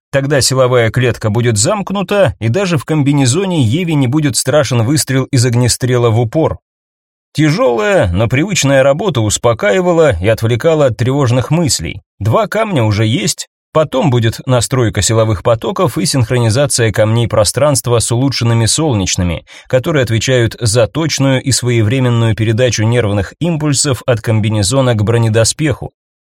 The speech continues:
Точнее, к управляющему кристаллу, которого нет, к доспеху, которого тоже пока нет. М-да. Меня не отвлекали, и я провёл в подвале двое суток, появляясь на людях, лишь чтобы поесть и узнать свежие сплетни.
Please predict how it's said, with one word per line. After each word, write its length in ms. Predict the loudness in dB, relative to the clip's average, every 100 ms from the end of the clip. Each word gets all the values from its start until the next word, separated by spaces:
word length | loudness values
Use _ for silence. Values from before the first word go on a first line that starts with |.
| _
Точнее, 520 | -2 0 -2 -2 -2
к 80 | -4
управляющему 840 | -2 -2 0 0 0 -2 0 -2
кристаллу, 720 | -2 -2 -2 0 0 2 -2
которого 540 | 0 -2 0 0 2 0
нет, 420 | 0 -4 -6 -12 _
к 140 | -4 0
доспеху, 760 | 2 0 -2 -4 -4 -2 -4
которого 600 | 0 -2 0 0 2 0
тоже 380 | 0 -4 -2 -2
пока 360 | 0 -2 2 0
нет. 360 | 0 -4 -8 _ _ _ -6
М-да. 840 | -2 0 -2 0 2 2 0 -4 _ _ _
Меня 320 | -2 0 0
не 100 | 2
отвлекали, 800 | 2 2 -2 -2 -2 -2 0 -2 0
и 80 | 0
я 180 | 0
провёл 360 | 0 0 0 -2
в 100 | 0
подвале 460 | 0 2 2 2 0
двое 340 | 0 0 0
суток, 420 | 0 -2 -4 -4
появляясь 560 | 0 0 2 0 0 2
на 160 | 2
людях, 400 | 2 2 0 0
лишь 200 | -2 -2
чтобы 300 | -2 -2 -2
поесть 480 | 0 0 2 -2 -2
и 40 | -2
узнать 340 | 0 0 0
свежие 400 | -2 -2 0 0
сплетни. 600 | -2 -2 -2 -2 -8